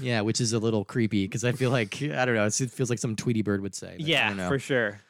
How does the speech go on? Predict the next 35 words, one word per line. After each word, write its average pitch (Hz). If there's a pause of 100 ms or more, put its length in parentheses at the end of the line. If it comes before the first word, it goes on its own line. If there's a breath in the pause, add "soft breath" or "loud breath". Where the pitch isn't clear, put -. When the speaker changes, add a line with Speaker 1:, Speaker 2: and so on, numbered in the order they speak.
(160 soft breath)
Speaker 2:
Uh, 143
Speaker 1:
Yeah. 127 (120)
Speaker 2:
but 147 (200)
it 196
was 185
a 151
cool 214
variety 151
just 139
kind 131
of 117 (120)
right 131
from 143
the 123
get-go. 151
And 139
the, 139
the 151
environments 175
are 139 (440)
bigger 185
than 131
you 120
would 107
think. 104
There 123
Speaker 1:
Yeah. 240
Speaker 2:
seems 151
to 160
be 139
a 131
lot 120
of 113
sort 120
of 107